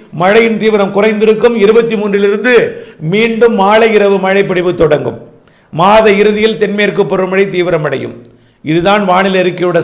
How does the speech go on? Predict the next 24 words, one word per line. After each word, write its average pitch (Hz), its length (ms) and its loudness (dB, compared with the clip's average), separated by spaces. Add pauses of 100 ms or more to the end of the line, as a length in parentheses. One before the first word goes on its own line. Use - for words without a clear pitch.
சுருக்கம். 170 420 -2 (680)
தொடர்ந்து 240 360 2 (100)
வானிலை 226 420 2
அப்டேட்ஸ், 208 460 -2
அப்டேட்ஸோட 220 460 2 (120)
இணைந்திருங்கள். 196 600 0 (460)
இதுவே 190 420 2 (180)
இறுதி 214 220 0 (100)
அறிக்கை 214 260 0 (100)
என்று 202 180 -2 (160)
எழுதி 220 260 -2
வைத்தது 202 400 0
போல் 233 200 4 (420)
சென்று 226 340 0
விடாதீர். 160 440 0 (1080)
வரக்கூடிய 208 460 2 (100)
நாட்களிலே 220 420 2 (140)
பருவமழையோட 208 580 4 (140)
தீவிரம் 220 400 0
எப்படி 196 300 0
இருக்கும், 185 340 -2 (580)
மீண்டும் 233 500 -2
வெப்பச்சலன 214 540 2
மழை 202 160 0